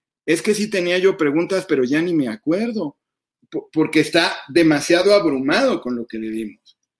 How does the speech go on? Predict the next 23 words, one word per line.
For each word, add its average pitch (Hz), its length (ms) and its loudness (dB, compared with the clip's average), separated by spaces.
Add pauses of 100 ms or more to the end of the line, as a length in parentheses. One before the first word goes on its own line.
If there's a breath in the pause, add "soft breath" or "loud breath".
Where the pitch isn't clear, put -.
(480)
Y 151 160 -8
co-, - 180 2
y 147 100 -8
con 160 180 4
esto 185 600 4
lo, 143 240 0
lo 135 120 2
redondearía. 127 840 0 (960)
Creo 202 280 2
que 226 380 0
debemos 175 440 0
tener 156 340 -2
nosotros 165 760 0
la 156 80 -6
información 127 680 -4
disponible, 120 880 -4
ordenada, 120 920 -4
estructurada, 113 1120 -6
para 120 140 -12
poder 127 260 0
brindar 135 420 2
las 139 160 0
respuestas. - 720 -6